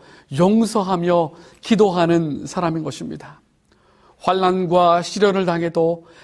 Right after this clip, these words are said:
하늘을 바라보는 사람들, 핍박 중에도 용서하며 하늘을 바라보는 사람들, 영혼을 위하여 슬퍼하며 기도하는 사람들, 그들이 살아있는 순교자들일 것입니다.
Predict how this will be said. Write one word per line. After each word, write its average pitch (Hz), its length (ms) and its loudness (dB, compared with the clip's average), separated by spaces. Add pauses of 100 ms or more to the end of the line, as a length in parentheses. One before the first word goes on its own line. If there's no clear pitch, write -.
(140)
하늘을 214 480 4
바라보는 165 500 2
사람들, 160 500 -8 (680)
핍박 254 400 0
중에도 226 640 2 (260)
용서하며 226 920 4 (180)
하늘을 240 420 4
바라보는 180 440 0
사람들, 175 500 -10 (800)
영혼을 240 420 2
위하여 208 540 4
슬퍼하며 277 880 2 (240)
기도하는 262 520 2
사람들, 240 720 -2 (280)
그들이 226 720 2 (300)
살아있는 180 920 -2 (200)
순교자들일 165 1120 -4
것입니다. 147 680 -10